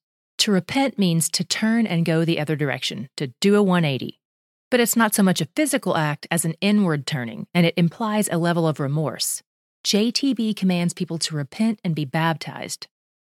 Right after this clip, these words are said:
But then he rebukes some people for coming to be baptized. So what's going on? Do you want people to be baptized or not? Here's the thing. The people he rebukes, the Pharisees and Sadducees,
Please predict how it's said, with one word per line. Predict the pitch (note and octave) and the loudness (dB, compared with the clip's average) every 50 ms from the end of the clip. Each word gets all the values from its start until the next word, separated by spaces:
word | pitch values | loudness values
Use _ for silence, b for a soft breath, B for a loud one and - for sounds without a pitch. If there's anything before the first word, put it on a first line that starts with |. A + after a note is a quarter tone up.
| _ _ | _ _
But | - E3 | -8 -2
then | - D4+ D#4+ D4+ A3+ F3+ E3+ E3 E3 | 0 2 4 4 4 2 2 2 2
he | E3 G#3 F#3+ F3+ | 4 4 4 2
rebukes | D#3 D#3+ E3+ F3 D#3+ C#3+ - _ B3 D4 D#4+ D#4 - - | 0 0 0 0 0 0 0 _ 2 2 2 2 0 0
some | - - - E3 D3+ | 2 4 4 2 2
people | D3 - D#3 C3+ D3+ C#3 | 2 0 -2 -2 -2 -4
for | - - D3 | -4 -4 -4
coming | - E3+ D3 C#3+ C#3 | -2 -2 0 0 -2
to | C3+ - | -2 -2
be | C#3+ C#3 | -4 -2
baptized. | C3 C3+ B2 - - - D#3 - - - - - - - - | -2 -2 -4 -6 -6 -6 -6 -6 -6 -8 -10 -12 -12 -12 -10
So | - - F3 D#3+ D3+ D3 - | -6 -4 -2 -2 -4 -4 -4
what's | A3 B3+ - - - | -4 -4 -2 -4 0
going | - D4+ D4 D4 C#4+ | 4 4 4 4 4
on? | D4+ D4 A#3 C#3 A#2+ | 2 2 2 0 2
Do | A#2 E3+ | 2 2
you | E3+ F3 F#3 | 4 6 6
want | F3+ A3+ A#3 G#3+ | 6 6 4 4
people | G#3+ C4 A3+ B3+ A#3 | 2 2 0 2 0
to | A3+ | 0
be | A#3+ A#3 | 0 2
baptized | G3 A#3 A#3 A3+ G3+ - A#3+ A#3 A3 - | 2 2 2 2 2 2 0 0 0 2
or | - A3 | 2 4
not? | G#3 A#3+ B3+ G3+ - - _ _ _ _ _ _ _ _ _ _ _ _ _ | 6 6 6 4 2 -2 _ _ _ _ _ _ _ _ _ _ _ _ _
Here's | - B3+ B3 B3 - | 2 4 6 6 6
the | - A3+ | 4 0
thing. | - - F3 B2+ A2+ - - - _ _ _ _ _ | 0 0 -2 -2 -2 -6 -10 -14 _ _ _ _ _
The | - G3 | -6 -4
people | - - A#3 - C#4 C#4 | 0 0 0 2 2 2
he | A#3 C4 | 2 2
rebukes, | B3+ B3 F#3+ D#3 D#3+ F3 G#3 - - - - - _ _ | 2 2 2 2 2 2 2 0 -2 -4 -4 -6 _ _
the | - E3+ | -6 -4
Pharisees | - - E3 E3 F#3 F#3+ - - G#3+ G3+ G3+ F#3 F3+ | 0 2 4 4 4 4 4 4 4 4 4 4 4
and | D#3+ D#3 | 4 2
Sadducees, | - - D3+ C#3 D#3 D#3 F#3 F3+ - - A3 G#3+ A3+ A3+ - - | 2 2 2 0 2 2 2 0 0 0 0 0 0 0 0 -2